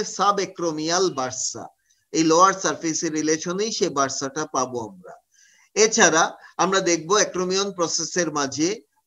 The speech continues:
দুটো বর্ডার বা মার্জিন আছে। কি কি মার্জিন? This one is the lateral margin and this is the medial margin। দুটো মার্জিন আছে।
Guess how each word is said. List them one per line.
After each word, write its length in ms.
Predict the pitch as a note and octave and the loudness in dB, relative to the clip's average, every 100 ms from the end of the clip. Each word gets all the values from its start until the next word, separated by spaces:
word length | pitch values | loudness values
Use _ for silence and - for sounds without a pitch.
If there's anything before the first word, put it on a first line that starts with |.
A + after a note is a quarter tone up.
| D3+ | -2
দুটো 240 | F#3 G#3+ B3+ B3+ - | 0 0 -2 -2 2
বর্ডার 360 | F3 G#3+ G3+ D3 C3+ | 4 6 4 4 0
বা 80 | D#3 D#3 | 0 2
মার্জিন 420 | D#3+ D3 F#3 G#3+ D#3 | 0 0 -6 -2 -4
আছে। 240 | - - G2 - - | -4 -10 -12 -14 -10
কি 80 | D#3 | -4
কি 80 | F3+ F3+ | 0 0
মার্জিন? 360 | F3 D#3 F#3+ A3+ - _ _ - | 0 0 -2 -2 -8 _ _ -8
This 160 | F#3+ A3 A3+ | -6 -2 2
one 100 | A3+ G3 | 2 2
is 60 | F#3 D#3+ | 0 2
the 100 | G3 A3 - _ _ _ _ _ _ _ _ _ C#3+ | 4 2 -2 _ _ _ _ _ _ _ _ _ 2
lateral 460 | E3 F#3 G3 A3 G#3 E3 | 2 2 2 4 4 2
margin 460 | D3 - D#3 C3+ A2+ F#2 - _ _ E3+ | -2 -4 -6 -4 -8 -16 -20 _ _ -2
and 80 | E3+ D#3 | -2 0
this 140 | F3+ F#3+ | -2 -2
is 60 | G#3 A3 | 0 0
the 80 | G#3+ D#3+ | 2 0
medial 380 | D#3+ F3 F#3+ E3+ C#3+ | 0 2 2 2 0
margin। 360 | C#3 B2+ B2+ A#2 A#2 | -4 -4 -8 -8 -10
দুটো 180 | E3+ G#3+ F#3+ | -4 0 0
মার্জিন 340 | D3+ C#3 C#3+ B2+ | 0 -2 -6 -6
আছে। 220 | - - | -10 -16